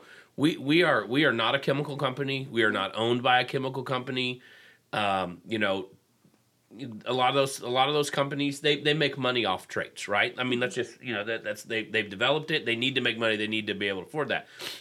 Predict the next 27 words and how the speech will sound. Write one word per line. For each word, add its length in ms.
You 160
know, 120
w-, 160
that, 220
that's 260
not 180
us, 380
right? 320
So 160
we 160
just, 240
what 260
we 100
wanna 160
do 200
is 80
provide 360
the 80
best 300
product 680
for, 360
for, 340
for 200
the 80
customer. 480
And 200
so 300